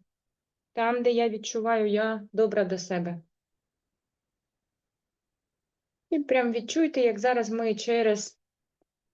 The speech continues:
розкриття свідомості, серця, ніби тут у вас, знаєте, таке око, яке починає розкриватися до цієї власної доброти всередину.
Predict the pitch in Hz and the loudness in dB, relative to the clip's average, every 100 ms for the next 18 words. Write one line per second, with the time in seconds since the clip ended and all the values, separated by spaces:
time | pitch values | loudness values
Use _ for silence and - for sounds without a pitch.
0 | _ _ 214 247 302 - 285 277 269 - | _ _ 2 2 2 -4 -4 -2 -2 -4
1 | 269 262 254 269 220 240 240 226 220 - | -4 -6 -8 -2 2 4 4 0 -4 -8
2 | 226 220 - 233 233 233 233 220 208 214 | -12 -12 -4 0 2 0 -2 -4 -2 -2
3 | 208 202 220 214 202 190 185 208 233 226 | -4 -2 -2 0 2 2 2 -2 -2 -4
4 | 196 185 196 175 208 254 277 240 214 208 | -6 -4 -2 0 2 2 2 -2 -2 -2
5 | 202 - - 214 202 196 202 220 - 220 | -8 -14 -10 -4 0 0 0 -2 -6 -4
6 | 208 208 196 190 185 180 190 180 185 - | -2 2 0 0 -6 -6 -4 -2 -2 -2
7 | 196 196 190 180 196 185 - 185 175 185 | -2 0 0 0 0 -2 -4 -4 -2 -2
8 | 175 196 - 233 - 202 196 190 180 175 | 0 -2 -2 -4 -2 2 4 2 0 -2
9 | 175 | -4